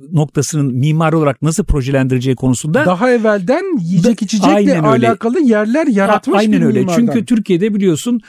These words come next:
Speaker 1: e, mimar dersin, e, "Ne iş olsa yaparım abi." der. Fabrikada yapar, binada yapar, e, lokantada yapar. Hayır. Şimdi Türkiye'de de spesifik mimari konularda uzmanlaşmalar başladı. Şimdi şey ismi vermeyelim, e, mimar ofis ismi vermeyelim ama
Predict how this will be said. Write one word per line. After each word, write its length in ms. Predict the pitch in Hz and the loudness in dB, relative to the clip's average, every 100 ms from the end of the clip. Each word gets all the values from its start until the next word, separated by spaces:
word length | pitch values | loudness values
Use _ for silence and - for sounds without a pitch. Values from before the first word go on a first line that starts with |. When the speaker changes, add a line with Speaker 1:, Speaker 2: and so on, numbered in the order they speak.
| - _ | -16 _
Speaker 1:
e, 280 | - 170 160 | 0 2 2
mimar 480 | 160 196 208 214 175 | 2 2 2 0 0
dersin, 440 | 143 131 220 233 - | -4 -2 -2 -2 -2
e, 320 | 180 170 185 | -2 0 2
"Ne 100 | 240 | 2
iş 160 | 208 | 0
olsa 200 | 170 139 | -2 -2
yaparım 360 | 156 - 156 139 | -2 0 0 0
abi." 240 | 123 117 | 0 0
der. 160 | 131 214 | 0 -2
Fabrikada 540 | - 185 170 170 135 | -2 -4 -2 -4 -2
yapar, 520 | 117 113 202 220 202 170 | -2 -2 -2 -2 -4 -4
binada 340 | 190 165 139 | -2 0 0
yapar, 360 | 120 120 214 214 208 | -2 0 -2 -2 -4
e, 140 | 170 | -4
lokantada 460 | 165 185 180 135 127 | -2 -2 -2 -2 -4
yapar. 260 | 127 262 269 - _ | -2 -2 -6 -12 _
Hayır. 280 | - 196 113 | -2 -2 -2
Şimdi 220 | - 180 | -4 -4
Türkiye'de 540 | - 254 - 185 139 | 0 -2 0 0 0
de 200 | 151 294 - - - | 0 -2 -6 -20 -12
spesifik 640 | - - 175 180 220 208 | -10 -2 -2 0 -2 0
mimari 440 | 165 160 156 156 | 0 2 2 0
konularda 480 | 175 156 143 147 165 | 0 -2 0 0 0
uzmanlaşmalar 840 | 220 131 147 143 139 - 143 135 123 | -2 -2 0 0 -2 -2 -2 0 0
başladı. 420 | 104 - 135 285 - - | -4 -4 -4 -4 -6 -20
Şimdi 380 | - 202 175 175 170 - | -4 0 0 0 -4 -8
şey 200 | - 185 165 | -2 -2 -2
ismi 300 | 151 - 156 | -6 -6 -2
vermeyelim, 440 | 165 160 120 120 | 0 2 0 0
e, 120 | 135 127 | 0 -2
mimar 340 | 143 147 147 | 0 0 0
ofis 280 | 147 160 151 | 0 -4 -6
ismi 220 | 131 147 | -6 -2
vermeyelim 420 | 160 160 123 208 277 | -2 0 -2 -4 -2
ama 340 | 220 208 320 | 0 2 0